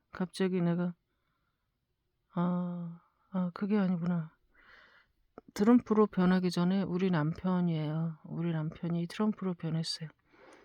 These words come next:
근데 우리 남편이 대형 티비 앞에서요, 어, 자기 친구들하고 저기 떠들면서 막 그 발표를 막 해놓은 거예요.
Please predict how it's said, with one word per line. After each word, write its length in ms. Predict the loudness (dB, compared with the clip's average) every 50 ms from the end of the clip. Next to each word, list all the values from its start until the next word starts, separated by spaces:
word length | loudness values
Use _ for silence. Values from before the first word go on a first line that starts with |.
| -20 _ -2
근데 100 | 0 0
우리 200 | 2 2 4 4
남편이 480 | 4 2 0 0 0 0 0 0 -2 -2
대형 360 | 0 2 4 4 4 2 0 0
티비 300 | 0 0 0 2 2 2
앞에서요, 680 | 2 0 -2 -2 -4 -2 -2 0 0 0 0 -2 -4 -6 -12 -20 _ _ _ _ _ _ _ _ _ _ _ _ _ -6
어, 300 | -2 0 0 0 0 0
자기 300 | -2 -2 -2 0 0 -2
친구들하고 640 | -2 -2 -2 -2 0 0 -2 -2 -2 -4 -4 -4 -6 -8 -10 _ _ -20 -20 _ _ _ _ _ -14 -8
저기 280 | -6 -4 -4 -4 -6 -8 _ _ _ -20 -20 _ -20 -20 _ _
떠들면서 640 | -2 0 0 2 2 2 2 2 0 -2 -2 -4 -2
막 260 | -2 -2 -2 -2 -4 -6 _
그 280 | -6 -4 -2 -2 -4 -4 -4
발표를 540 | -2 0 0 0 -2 -2 -4 -2 -2 -2 -2
막 300 | 0 -2 -2 -2 -2 -2
해놓은 340 | -2 0 0 2 0 0 0
거예요. 520 | -2 -4 -4 -2 -2 0 0 0 0 -2